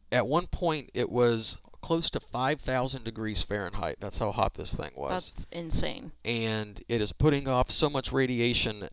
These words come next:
Speaker 1: today. This was in nineteen eighty-six, so you gotta think that's over thirty years ago. And even today,
Speaker 2: Mm-hmm.
Speaker 1: the radiation coming off of it, uh, will kill a human in less than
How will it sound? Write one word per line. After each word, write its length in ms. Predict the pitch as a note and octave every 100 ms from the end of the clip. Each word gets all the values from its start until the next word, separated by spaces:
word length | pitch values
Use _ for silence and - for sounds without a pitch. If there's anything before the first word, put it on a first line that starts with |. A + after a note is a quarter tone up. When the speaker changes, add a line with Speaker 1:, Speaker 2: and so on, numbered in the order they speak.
| -
Speaker 1:
today. 600 | D#3+ D3+ G#3+ D#3 G#2+ G#2+
This 160 | A#2+
was 120 | D3 C3+
in 80 |
nineteen 340 | C3 C3 C3+ C#3
eighty-six, 580 | C3+ - - E2 - -
so 180 | - G#2
you 140 | G#2+
gotta 180 | A2 G2
think 200 | G#2 G2+
that's 260 | G#2 - -
over 180 | B2 A2+
thirty 300 | - A2+ A2
years 300 | G#2 F#2 F2
ago. 240 | - A#1 - - - _ - - _ -
And 180 | - A2
even 220 | A#2 B2
today, 640 | A#2 A#2+ G#2+ D3+ C3+ G2+ G2+ - -
Speaker 2:
Mm-hmm. 320 | F#3 F#3+ F3+ F3+
Speaker 1:
the 120 | A2
radiation 640 | A#2 B2 A#2+ B2 A#2 A#2+
coming 300 | A2+ C3 A#2
off 220 | A2 A#2+ -
of 180 | G2+
it, 200 | G2+ F2 - - - - - - _ - - - - -
uh, 340 | F#2 G#2+ G2 E2 - - - - - -
will 180 | C3+ A2+
kill 480 | - - A#2+ A#2+ - - _ _ - - -
a 60 | A#2
human 480 | - B3 F3+ G#2 A2 - - - _ -
in 260 | A2 A2 -
less 240 | B2 C3
than 400 | A#2+ G#2+ G2 G2